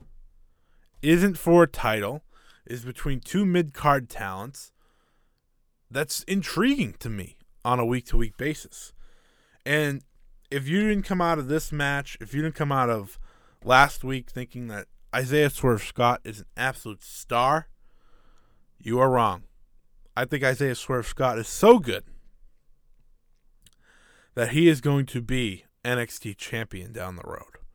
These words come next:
And this match was excellent. This match, to me, was probably the match of the night, just a little bit better than Kushida and Escobar.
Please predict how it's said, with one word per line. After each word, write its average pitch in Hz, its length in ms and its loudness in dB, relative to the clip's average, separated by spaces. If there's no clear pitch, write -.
And 131 100 -2
this 147 200 2
match 147 280 2
was 127 100 -4
excellent. - 400 -6
This 135 340 -8
match, 127 560 -2
to 113 180 -10
me, 123 300 -6
was 113 280 -8
probably 120 360 -2
the 117 120 -6
match 117 340 -4
of 107 60 -6
the 104 60 -8
night, 110 280 -6
just - 340 -6
a 120 40 -10
little 113 320 -10
bit 107 180 -18
better 110 320 -8
than 101 400 -10
Kushida 113 440 -8
and 104 140 -12
Escobar. 95 680 -10